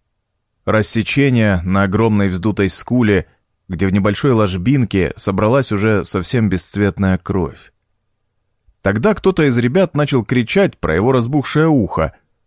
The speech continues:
а другой, что оно похоже на кучу слипшихся пельменей.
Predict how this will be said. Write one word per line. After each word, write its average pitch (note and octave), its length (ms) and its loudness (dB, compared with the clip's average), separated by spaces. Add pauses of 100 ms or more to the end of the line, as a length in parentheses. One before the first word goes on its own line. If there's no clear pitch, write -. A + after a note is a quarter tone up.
(240)
а - 120 -2
другой, C#3+ 340 2
что - 180 -4
оно D3 160 0
похоже C#3 380 0
на A#2 100 2
кучу C3 300 -2
слипшихся A#2 500 -2
пельменей. A#2 680 0